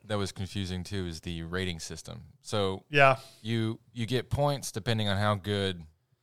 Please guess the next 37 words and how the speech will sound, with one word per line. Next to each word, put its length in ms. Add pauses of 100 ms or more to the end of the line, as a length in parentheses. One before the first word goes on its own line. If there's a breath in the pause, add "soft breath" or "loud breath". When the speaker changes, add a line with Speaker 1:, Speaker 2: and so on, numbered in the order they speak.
(100)
Speaker 1:
your 160
sh-, 140
picture 340
is, 140
right? 320
Speaker 2:
Yeah, 240
based 300
on, 100
like, 160
their 140
pose, 500
how 140
close 340
you 120
are, 360
whether 240
they're 120
centered 400
in 100
the 100 (240)
Speaker 1:
Yeah. 140
Speaker 2:
center. 240
Speaker 1:
And 80 (400)
Speaker 2:
But 60
Speaker 1:
then 80
Speaker 2:
then 100
Speaker 1:
you 20
Speaker 2:
you 40
Speaker 1:
get 20
Speaker 2:
also 180
have 100
the 80
stars. 420
Speaker 1:
stars, 580
and 100
then 240
you 140